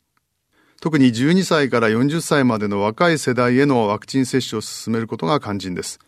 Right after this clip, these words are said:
ワクチン接種が先行する諸外国において、いわゆるブレイクスルー感染やリバウンドが発生している状況もあることから、高齢者へのブースター接種、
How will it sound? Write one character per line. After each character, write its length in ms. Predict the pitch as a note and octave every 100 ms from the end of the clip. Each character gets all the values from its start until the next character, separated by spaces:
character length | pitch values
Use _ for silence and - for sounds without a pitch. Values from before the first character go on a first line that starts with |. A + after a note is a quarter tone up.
| _ _ _ _ _ _ _ _ _ _ _ _
ワ 120 | A#2
ク 60 | -
チ 100 | F#3
ン 80 | F#3+
接 300 | F#3+ F3+ -
種 120 | A2+
が 220 | A#2+ -
先 300 | - - B2
行 220 | B2 C3+ C3
す 100 | C#3
る 260 | C#3+ - - -
諸 180 | -
外 220 | A2 D#3 D3+
国 260 | C3 A#2+
に 60 | G#2
お 100 | G2
い 60 |
て、 300 | F#2+ C3+ C#3 - _ _ _ -
い 100 | A2+
わ 160 | D3
ゆ 60 | E3+
る 120 | C3+
ブ 120 | G#2+
レ 140 | A2+ C#3
イ 60 |
ク 80 | B2+
ス 160 | - D3
ル 120 | D3
ー 20 |
感 200 | C#3 C#3
染 240 | B2+ A#2 G#2
や 120 | F#2+
リ 160 | G2+ G#2+
バ 140 | C3+
ウ 60 | D3
ン 60 |
ド 100 | C#3
が 140 | C#3+ B2
発 160 | B2
生 260 | - C#3+ C3+
し 80 | -
て 160 | C3
い 40 | C3
る 80 |
状 180 | B2 C3
況 220 | B2+ C#3
も 140 | C3 B2
あ 60 |
る 120 | B2+ G2+
こ 140 | -
と 80 | G2
か 100 | F#2+
ら、 200 | A2+ C#3 - _ _ _ _ _
高 220 | - D#3
齢 180 | F3 F3
者 180 | C3+ A2+
へ 80 | G#2
の 320 | A#2+ C3 - E3 D3+ -
ブ 160 | - D3
ー 20 |
ス 120 | -
タ 160 | - D#3
ー 20 |
接 320 | - C3+ -
種、 100 | -